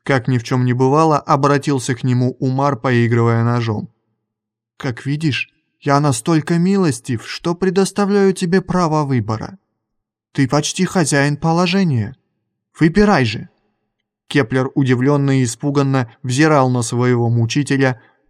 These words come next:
не в силах вымолвить ни слова. Его губы лишь беззвучно шевелились, повторяя одну и ту же фразу. Несложно было бы догадаться,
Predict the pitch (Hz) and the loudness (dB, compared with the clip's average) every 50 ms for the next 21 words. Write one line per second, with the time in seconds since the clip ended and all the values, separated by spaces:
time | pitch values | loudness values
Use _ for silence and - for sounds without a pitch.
0 | _ _ _ _ _ - 156 156 156 139 - - - 165 156 151 139 113 - 131 | _ _ _ _ _ -6 -4 -2 -2 -2 -2 -2 0 2 2 2 2 0 0 0
1 | 120 127 120 120 120 123 123 120 120 117 - 123 127 120 - - 120 110 104 113 | 0 0 2 2 0 0 0 0 -2 -2 -2 -2 -2 -2 -2 -2 -2 -2 -2 -2
2 | 113 - - _ _ _ _ _ _ _ _ _ _ _ _ _ _ _ _ _ | -6 -10 -14 _ _ _ _ _ _ _ _ _ _ _ _ _ _ _ _ _
3 | - 131 127 135 120 120 117 113 113 135 147 143 131 131 127 127 143 143 131 131 | -8 -2 -2 0 0 2 0 0 0 -2 -2 0 0 0 2 2 2 2 2 2
4 | 139 135 127 123 123 135 143 143 135 - - 127 120 117 - 127 120 120 123 127 | 0 0 0 0 -2 -2 -2 -2 -2 -2 -4 -4 -4 -4 -2 -2 0 0 0 0
5 | 139 147 147 143 135 123 - - _ _ - 151 147 - 151 156 160 165 170 160 | 0 -2 -2 -2 -4 -6 -8 -14 _ _ -2 -2 0 0 2 4 4 4 4 4
6 | 156 143 - 151 135 127 127 135 139 139 135 127 - 127 113 104 117 113 - 123 | 2 2 2 0 0 0 0 0 0 0 0 -2 -4 -4 -4 -4 -4 -4 -4 -4
7 | 120 113 101 95 - - - - _ _ _ _ _ _ _ _ _ _ _ _ | -4 -2 -4 -4 -8 -14 -18 -20 _ _ _ _ _ _ _ _ _ _ _ _
8 | _ _ - 143 143 151 139 - 156 143 131 123 120 123 120 120 127 127 123 120 | _ _ -4 -2 0 0 0 0 2 2 2 2 2 0 0 0 0 0 0 0
9 | 113 120 120 123 123 120 127 131 135 156 170 165 - - 147 135 113 | 0 0 0 0 0 0 0 0 0 0 0 -2 -2 -2 -4 -4 -4